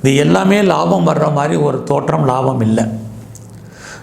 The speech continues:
இந்த குரு பெயர்ச்சியில பார்த்தீங்கன்னா, பெரிய லெவல்ல உடல் உழைப்பு இல்லாம நீங்க சர்வீஸ் பண்றதுக்கான வாய்ப்புகள் நிறையா இருக்கு. ஒரு பக்கம் உங்களுக்கு நல்ல வேலை, வருமானம், சம்பாத்தியங்கள் இருந்தால் கூட,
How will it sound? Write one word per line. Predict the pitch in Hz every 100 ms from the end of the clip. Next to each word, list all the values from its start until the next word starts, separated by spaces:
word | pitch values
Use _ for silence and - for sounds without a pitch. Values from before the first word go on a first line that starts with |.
| -
இந்த | 135
குரு | 156
பெயர்ச்சியில | 185 208 170 190 175
பார்த்தீங்கன்னா, | 170 175 165 175 185
பெரிய | 170 170 -
லெவல்ல | 180 160 165
உடல் | 160 147 175
உழைப்பு | 170 160 147 147
இல்லாம | 147 160
நீங்க | 160 139 135
சர்வீஸ் | 131 139 160 - 147
பண்றதுக்கான | 139 139 131 127 127 117
வாய்ப்புகள் | 131 135 135 156
நிறையா | 131 120
இருக்கு. | 135 131 98 - - - - - - - - - - - - - - - - - - - -
ஒரு | 131 151
பக்கம் | 165 160 185 190 - -
உங்களுக்கு | 143 143 143
நல்ல | 127 147 165
வேலை, | 135 147 156 160
வருமானம், | 135 139 147 151 156 160
சம்பாத்தியங்கள் | 135 131 151 151 147 139
இருந்தால் | 131 123 139 147 120
கூட, | 127 127 -